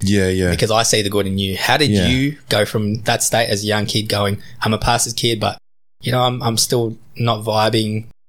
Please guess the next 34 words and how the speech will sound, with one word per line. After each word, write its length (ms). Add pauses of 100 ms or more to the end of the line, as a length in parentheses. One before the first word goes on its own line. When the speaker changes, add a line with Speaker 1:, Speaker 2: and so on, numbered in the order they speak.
Speaker 2:
in 120
maybe 220
church 360
or 60
faith," 300
Speaker 1:
Yeah, 240
yeah. 200
Speaker 2:
to 60
now 220
going, 480
"Look, 200
I 120
don't 160
need 200
to 80
be 100
a 60
pastor 420
to 160
make 200
a 40
difference"? 560
Speaker 1:
Yeah, 220
yeah. 300 (640)
Man, 440
like, 180
I 80
think 200
it 80
just 200
comes 240
down 280
to, 360
um, 520